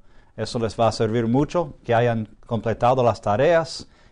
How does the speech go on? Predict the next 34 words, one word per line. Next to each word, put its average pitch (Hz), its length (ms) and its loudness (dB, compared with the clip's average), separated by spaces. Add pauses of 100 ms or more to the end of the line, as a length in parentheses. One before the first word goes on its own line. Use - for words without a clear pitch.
y 107 100 -8
también 117 480 0
hayan 113 240 0
tomado 110 380 0
los 101 200 -8
exámenes 117 640 -2
y 107 60 -4
el 101 140 -4
examen 107 420 -4
final 120 500 0 (420)
como 113 280 0
preparación 117 720 0
para 107 260 -2
seguir 107 540 -2
en 107 140 -6
esta 95 260 -8
sección. 104 560 -2 (800)
Vamos 202 260 2
a 123 80 8
orar 143 340 6
y 120 60 -6
después 107 380 -2
seguiremos 107 520 -4
con 104 140 -8
el 95 80 -6
curso. 95 360 -12 (1600)
Gracias 156 440 4
te 127 80 4
damos, 123 360 4
Dios, 131 480 2
por 117 140 4
este 107 300 2
día. 131 340 2
Gracias 120 720 6